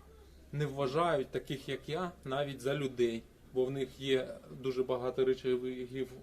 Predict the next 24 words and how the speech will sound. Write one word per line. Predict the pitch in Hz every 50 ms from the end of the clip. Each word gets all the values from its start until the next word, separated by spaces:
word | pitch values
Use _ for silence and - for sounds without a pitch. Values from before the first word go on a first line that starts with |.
| - - - 147
у | 135 131 131 - - -
владі, | - 127 123 135 160 190 202 170 131 117 110 - - - - - - - - - - - - -
в, | - 120 117 113 113 117 120 120 117 120 120 120 127 135 131 127 - - - - - - - - -
в | - - - - - - - - -
колишній, | - 135 131 156 190 202 180 - - 151 147 139 135 131 - - - 117 107
в | 117
майбутній, | 123 127 127 127 151 175 185 185 - 143 139 135 135 131 - - - - - - - - - -
в, | 123
в | 120 120 123 131 127 139 123 123 123 123
минулій, | 135 139 151 170 185 196 180 175 165 156 139 - - - - - - - - - - - - -
в | 131 120 120 120 117 117 - - - -
теперішній | 131 127 - 165 175 180 180 170 - - 147 143 135 - - - - - - - - - -
владі. | 127 123 127 135 139 131 127 127 123 - - 151
І | 143 143 143 139
вони | 135 143 147 165 175 175 165 156 147 - 135 135 - - -
за | 123 131 135 135
допомогою | 139 139 156 151 143 151 151 143 139 135 127
своїх | - 139 139 143 131 131
зв-, | 120 131 143 147 135
зв'язків | 113 113 127 135 147 143 - - 196 202 196 190 -
і | 123
грошей | 117 123 139 135 - 190 185 170
вирішують | 139 123 123 135 143 135 - 127 120 - -
все. | - - - 117 107